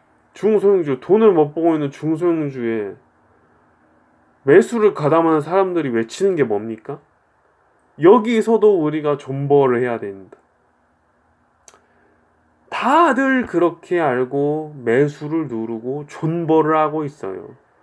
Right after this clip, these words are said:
너무나 안타까운 일이에요. 너무나 안타까워요. 정확히 반대로, 정확히 손실 나고, 정확히 복구될 수 없는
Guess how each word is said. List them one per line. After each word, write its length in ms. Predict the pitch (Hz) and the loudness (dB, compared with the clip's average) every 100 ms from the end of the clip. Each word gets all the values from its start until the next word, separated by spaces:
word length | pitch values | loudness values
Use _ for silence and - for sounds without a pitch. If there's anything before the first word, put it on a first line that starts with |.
| _ _ _ _ _ _ _ _ | _ _ _ _ _ _ _ _
너무나 880 | - 156 233 226 240 233 240 233 - 131 | 2 6 6 4 2 2 2 2 0 -2
안타까운 1000 | 156 180 156 - 185 - - 151 156 165 | -4 -4 -10 -10 -10 -10 -8 -8 -8 -12
일이에요. 320 | 123 95 95 | -12 -12 -8
너무나 580 | 113 170 202 208 202 185 | -2 0 2 2 0 -2
안타까워요. 680 | 156 143 127 110 98 98 143 _ _ _ _ _ _ | -4 -10 -12 -10 -12 -12 -20 _ _ _ _ _ _
정확히 800 | - 156 226 233 226 226 240 226 | -6 0 4 4 2 0 -4 -4
반대로, 640 | - 147 156 151 139 110 - - _ | -2 -4 -2 0 -2 -2 -10 -20 _
정확히 640 | - 202 247 233 - 240 | 0 4 4 2 -2 -2
손실 520 | 233 269 285 262 247 175 | -2 -4 -4 -2 -2 0
나고, 340 | 120 113 101 - - _ _ _ - | 0 -2 -8 -10 -20 _ _ _ -4
정확히 760 | 208 240 240 - 247 254 240 233 _ | 0 2 0 -2 -4 -2 -4 -12 _
복구될 680 | - 175 _ - 247 151 180 | -12 -12 _ -4 -2 2 0
수 220 | 190 190 | 0 -2
없는 500 | 156 117 117 139 110 | -2 -2 -4 -4 -6